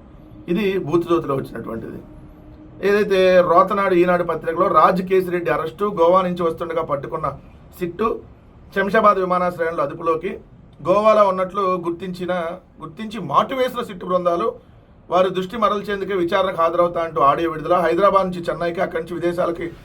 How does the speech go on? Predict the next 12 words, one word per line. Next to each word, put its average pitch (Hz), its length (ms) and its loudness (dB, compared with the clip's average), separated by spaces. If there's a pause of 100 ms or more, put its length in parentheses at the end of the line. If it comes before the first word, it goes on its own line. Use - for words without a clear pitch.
(260)
పారిపోయే 175 380 6
కుట్ర, 165 320 2
పక్కా 185 360 2
ప్రణాళికతో 175 560 0
పట్టివేతంట. 139 600 -4 (1120)
అసలు 185 180 -6
వార్తలు 185 800 -4 (440)
మీరు 190 120 -6
రాసేటప్పుడు 214 500 0
కనీసం 190 400 -4
సిగ్గన్న 180 380 -2
అనిపించదా? 170 540 -4